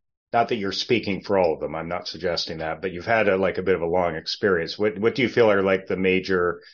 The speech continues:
issues international students face coming to, like, uh, Canada or North America? Like, uh, is it tuition costs, or do you feel like a lot of them are given any sort of false promises, or are there other challenges,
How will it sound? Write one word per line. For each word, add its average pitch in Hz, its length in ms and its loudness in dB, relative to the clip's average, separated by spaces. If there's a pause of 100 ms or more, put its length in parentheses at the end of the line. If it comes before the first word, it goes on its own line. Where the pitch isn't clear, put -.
(360)
issues 92 560 -2
international 90 760 -2
students 82 500 -4
face - 720 -4
coming 80 300 -8
to, 78 160 -2
like, 78 400 -6
uh, 78 160 -4
Canada 80 480 -4
or 76 80 -6
North 80 280 -6
America? 76 560 -6
Like, 76 280 -10
uh, 78 140 -6
is - 120 -8
it - 120 -10 (580)
tuition 104 480 2
costs, 98 760 2
or 78 360 -4 (260)
do - 80 -12
you 82 60 -10
feel 95 160 2
like 92 180 4
a 90 60 -4
lot 90 140 4
of 85 40 2
them 87 100 0
are 85 60 -2
given 87 280 -2
any 87 220 -6
sort 87 220 -4
of 80 160 -10
false 90 300 0
promises, 95 840 2
or 78 120 -2
are 76 40 -6
there 82 160 -2
other 90 220 0
challenges, 92 920 -2